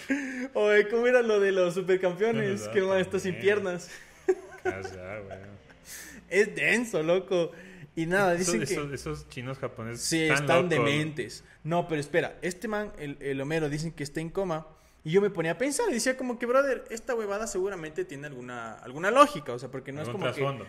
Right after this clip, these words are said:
Speaker 1: ajá, chucha, te haces una historia y te inventas. Pero antes de que eso pasara, la vida de los manes era súper normal.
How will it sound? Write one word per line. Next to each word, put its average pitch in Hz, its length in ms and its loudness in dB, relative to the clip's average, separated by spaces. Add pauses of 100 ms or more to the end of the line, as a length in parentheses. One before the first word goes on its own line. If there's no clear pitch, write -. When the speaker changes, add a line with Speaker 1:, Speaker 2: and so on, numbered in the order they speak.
Speaker 1:
ajá, 190 360 2
chucha, 190 260 -6
te 190 80 -2
haces 185 200 -4
una 190 160 -4
historia 196 320 4
y - 20 2
te 202 120 -8
inventas. 175 520 -6 (560)
Pero 156 300 4
antes 220 340 0
de 196 100 2
que 185 100 4
eso 190 200 -2
pasara, 165 480 2
la 143 140 -6
vida 147 160 -2
de 160 80 -2
los 131 120 -8
manes 131 240 -12
era 127 160 -8
súper 127 360 -10
normal. 120 540 -6